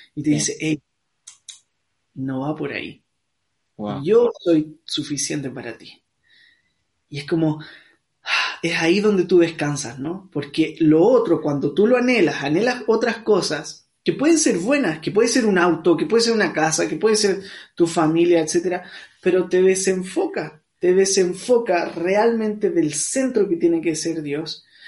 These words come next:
Speaker 1: Entonces, parte de este verso como, "Limpia los vestidos de tu novia, plancha los vestidos de tu amada, y declararé, no daré a otros mis amores". Esto está en Primera de Juan dos, cuando dice,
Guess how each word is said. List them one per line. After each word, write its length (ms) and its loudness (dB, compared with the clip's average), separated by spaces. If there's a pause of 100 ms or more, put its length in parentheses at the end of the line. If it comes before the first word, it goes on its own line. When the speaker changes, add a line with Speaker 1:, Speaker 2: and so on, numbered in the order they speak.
(240)
Speaker 1:
Entonces, 720 0 (680)
parte 400 2
de 100 2
este 260 2
verso 320 2
como, 300 -6 (200)
"Limpia 460 2
los 120 4
vestidos 320 2
de 40 -2
tu 120 -2
novia, 240 -2
plancha 300 0
los 160 0
vestidos 340 -4
de 100 -2
tu 100 -8
amada, 520 -8 (400)
y 120 -2
declararé, 680 0
no 400 -2
daré 340 -2
a 120 0
otros 300 -2
mis 180 -6
amores". 480 -2
Esto 240 -6
está 200 -6
en 120 -6
Primera 360 2
de 100 2
Juan 340 -4
dos, 260 0
cuando 260 -2
dice, 560 2